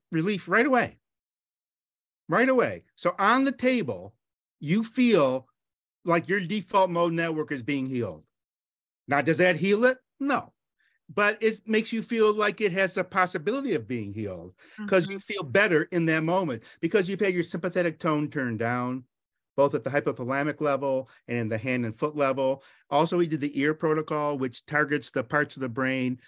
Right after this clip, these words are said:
Speaker 1: that are most aggravated in extraordinary stress. And those two things together lower the stressor level, change the tone in the room. So the theory is that if you have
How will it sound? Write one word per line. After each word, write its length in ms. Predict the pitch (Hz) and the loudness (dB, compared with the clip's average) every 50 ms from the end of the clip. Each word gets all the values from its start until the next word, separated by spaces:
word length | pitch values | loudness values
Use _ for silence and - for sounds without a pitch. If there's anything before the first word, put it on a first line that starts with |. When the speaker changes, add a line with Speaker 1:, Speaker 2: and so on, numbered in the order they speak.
| _ _ _ _ | _ _ _ _
Speaker 1:
that 200 | 127 127 120 117 | 0 0 2 2
are 120 | 120 117 | 2 0
most 360 | 117 131 139 143 156 156 156 - | 2 2 4 4 4 2 2 -2
aggravated 840 | - 156 143 131 143 127 117 135 131 131 127 123 127 127 123 127 120 - _ _ _ _ | -2 -2 0 0 -2 -2 -2 -2 -2 -2 -2 -2 -2 -2 -2 -4 -6 -10 _ _ _ _
in 460 | - 143 131 131 127 131 127 127 147 - - | -4 0 2 2 2 2 2 0 -2 -4 -4
extraordinary 720 | 156 139 - - 160 147 131 131 120 123 120 117 113 113 110 | -6 -4 -4 -4 -2 0 0 0 0 0 -2 -2 -2 -4 -6
stress. 500 | - - - 135 131 131 135 131 - - _ _ _ _ | -6 -2 0 2 2 2 0 -2 -6 -12 _ _ _ _
And 120 | 135 139 | -2 2
those 220 | 147 170 190 190 196 | 4 4 4 4 2
two 180 | - 226 214 | -2 -4 -4
things 320 | 202 - - 208 190 175 - | -4 -4 -4 -4 -4 -4 -2
together 640 | - 175 160 170 190 190 165 139 127 123 123 117 - _ _ _ _ _ _ _ | 0 0 2 4 4 4 4 2 0 0 -2 -4 -10 _ _ _ _ _ _ _
lower 680 | 139 139 160 165 175 170 170 170 165 165 165 160 160 | -2 2 4 6 6 6 6 6 6 6 6 4 2
the 160 | 143 120 139 | 0 -2 -4
stressor 640 | 139 - - - 170 156 160 - - 156 143 143 139 | -6 -4 -2 0 0 0 0 -2 -4 -4 -2 -2 -2
level, 460 | 135 139 135 135 123 135 131 131 135 | -2 -2 -2 -2 -2 -4 -4 -4 -4
change 460 | - - - 180 175 180 190 185 156 | -6 -6 -2 -2 0 0 0 -2 -2
the 260 | 147 165 156 156 156 - - _ _ - - - | -2 -2 -2 -2 -4 -8 -14 _ _ -20 -10 -2
tone 280 | - 185 180 180 175 | 0 2 2 4 4
in 80 | 165 160 | 4 2
the 100 | 156 143 | 2 2
room. 340 | 143 147 135 113 92 82 - _ - - _ _ | 0 -2 -4 -4 -6 -10 -16 _ -20 -20 _ _
So 180 | - - 180 175 | -2 0 2 2
the 140 | 160 180 170 | 4 2 0
theory 560 | 175 - 233 240 262 254 240 202 151 131 120 | 0 -2 -2 -2 0 0 0 0 -2 -2 -2
is 460 | 120 117 113 110 104 98 92 95 95 | -4 -6 -6 -6 -6 -6 -10 -14 -10
that 460 | 92 110 98 87 78 78 87 104 - _ _ _ _ _ _ _ _ _ _ _ _ _ _ _ | -10 -8 -8 -8 -10 -12 -14 -14 -16 _ _ _ _ _ _ _ _ _ _ _ _ _ _ _
if 220 | 180 202 240 233 - | 2 2 2 2 0
you 140 | 240 226 190 | -4 -2 0
have 520 | 180 175 160 151 143 139 131 131 127 127 | 2 2 4 4 4 2 2 0 -2 -4